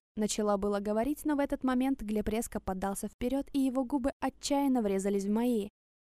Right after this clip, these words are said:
словно искали в этом поцелуе чего-то. Утешения, надежды. От неожиданности этого действа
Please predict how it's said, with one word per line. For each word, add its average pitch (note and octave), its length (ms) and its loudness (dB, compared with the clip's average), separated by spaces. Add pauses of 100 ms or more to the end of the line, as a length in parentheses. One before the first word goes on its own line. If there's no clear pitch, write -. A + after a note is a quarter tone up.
словно E4 300 4
искали C4+ 480 2
в - 20 4
этом G#3 220 0
поцелуе G#3+ 480 2
чего-то. G#3 680 -4 (480)
Утешения, G#3+ 680 0 (100)
надежды. G#3 640 0 (320)
От C4+ 160 2
неожиданности C4+ 640 2
этого A#3 380 0
действа G#3+ 440 -2